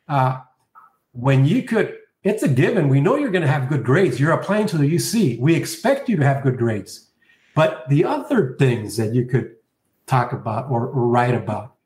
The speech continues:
uh, character, uh, and what all the five Cs components, that gives, I think, an applicant an advantage. And I think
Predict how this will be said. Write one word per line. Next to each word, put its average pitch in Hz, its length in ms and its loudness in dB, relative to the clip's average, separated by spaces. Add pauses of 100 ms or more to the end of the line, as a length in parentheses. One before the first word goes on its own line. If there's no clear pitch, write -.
(440)
uh, 113 160 -2
character, 143 800 0 (480)
uh, 113 260 -6 (420)
and 135 240 0
what 123 220 -2
all 170 300 2
the 175 100 2
five 160 320 0
Cs 156 460 -2
components, 120 680 -2 (540)
that 143 440 2
gives, 147 520 -2 (160)
I 135 100 -2
think, 131 240 0
an 123 80 2
applicant 131 400 0
an 117 80 -2
advantage. 117 540 -4
And 135 160 0
I 120 80 -2
think 147 480 0